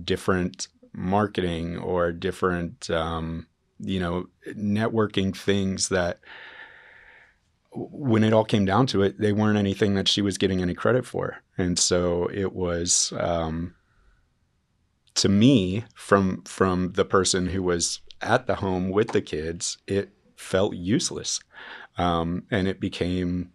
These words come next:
you know, frustrating and difficult for me to, uh,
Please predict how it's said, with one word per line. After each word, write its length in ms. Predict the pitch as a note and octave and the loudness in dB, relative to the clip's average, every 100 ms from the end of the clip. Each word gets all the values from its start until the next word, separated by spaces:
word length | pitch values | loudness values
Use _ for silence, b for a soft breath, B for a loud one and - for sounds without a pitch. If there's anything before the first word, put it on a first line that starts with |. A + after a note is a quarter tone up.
| - | -4
you 100 | F#2 | -2
know, 80 | F2+ | -2
frustrating 720 | - E2 - F2 F2 F2+ F#2 | 2 2 2 0 2 0 -2
and 80 | F2 | -4
difficult 440 | E2+ - F#2 F2+ | -6 -2 0 0
for 140 | - | 0
me 400 | F2 E2+ E2+ F2+ - _ | 0 0 -2 -6 -10 _
to, 460 | - F2 E2+ E2+ E2+ - - | -2 -2 0 -2 -4 -8 -6
uh, 360 | F2 F2 - | -6 -4 -6